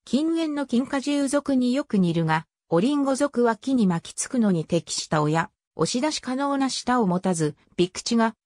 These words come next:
より長く、また、肛門腺を持つ。遺伝的解析により、最も近縁なのは、実際は、ハナグマ属であることが示された。キンカジュウ属が現存の他のアライグマ科の属から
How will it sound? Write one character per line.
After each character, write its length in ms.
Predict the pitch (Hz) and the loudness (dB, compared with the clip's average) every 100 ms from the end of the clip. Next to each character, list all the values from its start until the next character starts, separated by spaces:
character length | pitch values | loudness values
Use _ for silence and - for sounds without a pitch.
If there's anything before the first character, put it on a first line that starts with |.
| _ | _
よ 120 | 160 | 0
り 140 | 185 262 | 2 2
長 240 | 240 247 | 2 0
く、 200 | 185 151 _ _ | -2 -6 _ _
ま 140 | - 170 | -4 -2
た、 260 | 180 175 - _ - | 0 -2 -4 _ 0
肛 240 | 190 277 | 4 4
門 220 | 285 285 | 2 0
腺 300 | - 220 180 | 0 2 2
を 120 | 147 | 0
持 160 | 156 170 | -2 -2
つ。 300 | - - - _ _ _ _ - | -4 -8 -8 _ _ _ _ -2
遺 120 | 190 | 2
伝 220 | 240 311 | 2 0
的 300 | - 302 - | -2 -6 -4
解 220 | - 262 254 | -4 -2 0
析 280 | 254 247 | -2 0
に 200 | 262 254 | 0 2
よ 120 | 233 220 | 2 2
り、 220 | 214 - _ _ | 0 -4 _ _
最 340 | 190 196 - 320 | 0 0 -2 -4
も 120 | 277 | -2
近 300 | - 220 254 | 0 2 2
縁 180 | 254 240 | 2 2
な 100 | 240 | 2
の 160 | 180 | 2
は、 200 | 165 160 - _ - | 2 0 -2 _ -4
実 200 | 170 - | -4 -2
際 260 | - 240 220 | -2 0 2
は、 220 | 202 190 - _ | 2 0 -4 _
ハ 160 | - 190 | 0 2
ナ 140 | 262 | 2
グ 140 | 294 294 | 2 0
マ 140 | 285 | 0
属 260 | 262 254 311 | 0 -2 0
で 120 | 240 | 2
あ 80 | 240 | 0
る 100 | 247 | 0
こ 100 | 220 | -2
と 120 | 202 | 0
が 120 | 170 | 0
示 320 | - 165 190 | 0 0 0
さ 120 | 214 196 | 0 -4
れ 100 | 151 | -4
た。 220 | 135 - _ _ _ _ _ - | -10 -12 _ _ _ _ _ 0
キ 160 | 226 | 0
ン 80 | 285 | 0
カ 180 | - 269 | 0 0
ジ 140 | 254 | 0
ュ 120 | 277 | 0
ウ 40 | 269 | 2
属 260 | 262 254 | 0 0
が 120 | 240 220 | 0 0
現 240 | 175 240 | 2 0
存 240 | - 294 | 0 -4
の 180 | 285 285 | -2 -2
他 300 | 233 214 240 | -4 -2 0
の 160 | 220 185 | 2 4
ア 80 | 175 | 4
ラ 140 | 247 | 2
イ 60 | 247 | 0
グ 140 | 277 | 0
マ 140 | 262 | 0
科 120 | 247 214 | 2 2
の 120 | 202 | 2
属 260 | 190 - | 0 -2
か 100 | - | -2
ら 200 | 170 165 | 0 0